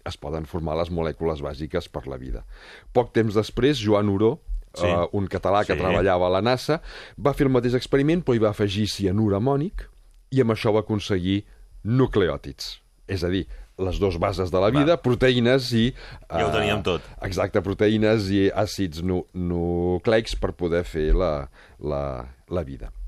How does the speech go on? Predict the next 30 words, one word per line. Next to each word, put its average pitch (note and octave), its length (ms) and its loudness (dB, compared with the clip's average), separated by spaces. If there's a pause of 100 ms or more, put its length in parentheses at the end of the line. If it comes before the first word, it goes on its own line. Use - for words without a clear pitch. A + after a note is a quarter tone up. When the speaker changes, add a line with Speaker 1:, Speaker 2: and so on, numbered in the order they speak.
(400)
Speaker 1:
A - 80 -4
partir A2 280 -2
d'aquí A2+ 240 2
se F#2+ 120 -4
suposa F#2 400 0
que D#2+ 100 -6
es E2 100 -6
van F2 180 -4
anar E2+ 200 -2
encaixant D3 500 -2
Speaker 2:
Mhm. F2 380 -4
Speaker 1:
fins G#2 220 -2
a G2+ 60 4
fer G#2+ 140 2
unes G2+ 380 0 (280)
protocèl·lules, A2 1080 2
Speaker 2:
Mhm. A2 60 -6
Speaker 1:
que A#2+ 60 -2
encara D#3 300 -4
potser C#3 340 -4
no B2+ 140 4
eren A#2 240 2
del G#2+ 160 2
tot A2+ 240 0
éssers F#2+ 360 -2
vius G2 240 0
com F2 180 -4
els E2+ 120 -4
concebem F2 480 -4
ac-, D#2 160 -6